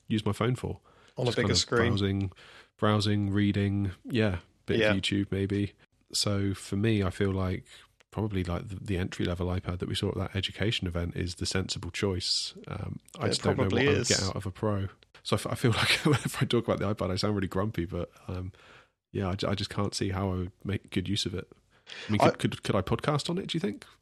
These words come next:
Speaker 1: Like, do
Speaker 2: Uh,
Speaker 1: what we're doing now?
Speaker 2: Again, probably not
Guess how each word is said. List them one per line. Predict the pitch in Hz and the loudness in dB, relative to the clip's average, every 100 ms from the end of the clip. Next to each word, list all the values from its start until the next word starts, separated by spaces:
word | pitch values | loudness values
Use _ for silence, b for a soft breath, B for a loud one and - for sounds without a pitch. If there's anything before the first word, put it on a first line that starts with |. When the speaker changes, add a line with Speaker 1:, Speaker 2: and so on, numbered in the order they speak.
| - | -8
Speaker 1:
Like, | 101 - _ - - _ - | -6 -6 _ -20 -20 _ 2
do | 147 | 4
Speaker 2:
Uh, | |
Speaker 1:
what | - | 4
we're | 113 | 2
doing | 110 107 | 2 0
now? | 107 135 165 _ _ _ _ _ _ _ | 0 -4 -6 _ _ _ _ _ _ _
Speaker 2:
Again, | 147 127 147 131 117 | 0 4 6 6 2
probably | - 131 131 131 123 120 127 - _ | -2 -2 0 0 0 0 -4 -10 _
not | - 131 113 113 - | -6 -2 0 0 0